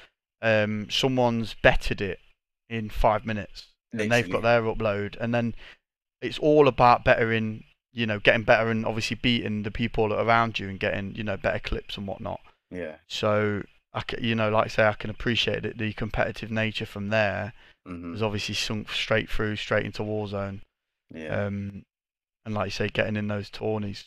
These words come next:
Speaker 1: So we'll see some more champs tweets coming from you, I can
Speaker 2: Hopefully.
Speaker 1: imagine.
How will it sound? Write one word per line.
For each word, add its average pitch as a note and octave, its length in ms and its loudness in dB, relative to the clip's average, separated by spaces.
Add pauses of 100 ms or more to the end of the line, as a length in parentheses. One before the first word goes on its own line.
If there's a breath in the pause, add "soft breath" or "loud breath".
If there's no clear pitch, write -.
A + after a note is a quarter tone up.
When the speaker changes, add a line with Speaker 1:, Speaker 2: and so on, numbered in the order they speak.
(180)
Speaker 1:
So G#2+ 360 2 (1160 loud breath)
we'll A#2+ 120 -2
see B2+ 240 2
some B2 220 0
more B2 160 2
champs - 360 2
tweets - 380 -6
coming A2 220 -8
from A2 200 -6
you, G#2 240 0 (240)
I A2 100 4
can - 20 2
Speaker 2:
Hopefully. - 40 -2
Speaker 1:
imagine. G2+ 460 -4